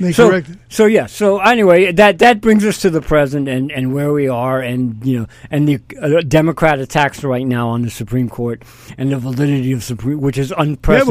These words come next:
Speaker 1: but look at all the Looney Tunes that were allowed to march up and down the streets in front of these
Speaker 2: Ex-,
Speaker 1: people's
Speaker 2: ex-,
Speaker 1: houses
Speaker 2: exactly.
Speaker 1: against federal law.
Speaker 2: Exactly, because the Democrats,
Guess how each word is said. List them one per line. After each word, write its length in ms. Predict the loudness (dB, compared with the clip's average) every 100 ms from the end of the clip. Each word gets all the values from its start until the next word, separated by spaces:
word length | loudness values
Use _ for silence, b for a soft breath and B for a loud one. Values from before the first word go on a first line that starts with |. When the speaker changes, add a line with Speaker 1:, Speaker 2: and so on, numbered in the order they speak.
| 2
Speaker 1:
but 0 |
look 100 | 2
at 40 | 0
all 80 | 0
the 80 |
Looney 340 | 0 0 0 0
Tunes 240 | 0 -2
that 80 | 0
were 60 | 2
allowed 260 | 2 0 -2
to 60 |
march 280 | -2 -2 -4
up 140 | -4
and 100 | -2
down 220 | -2 -2 -4
the 100 | -6
streets 320 | -4 -4 -4
in 60 |
front 180 | -6 -4
of 60 | -4
these 100 | 0
Speaker 2:
Ex-, 60 |
Speaker 1:
people's 240 | 0 0 2
Speaker 2:
ex-, 100 | 2
Speaker 1:
houses 380 | 2 0 -2 -2
Speaker 2:
exactly. 480 | -2 2 2 2
Speaker 1:
against 320 | 2 2 0 0
federal 340 | 0 0 0
law. 240 | 2 2
Speaker 2:
Exactly, 520 | 0 2 2 0 -4 -6
because 280 | -6 -8
the 80 | -8
Democrats, 680 | -6 -4 -4 -2 -2 -4 -8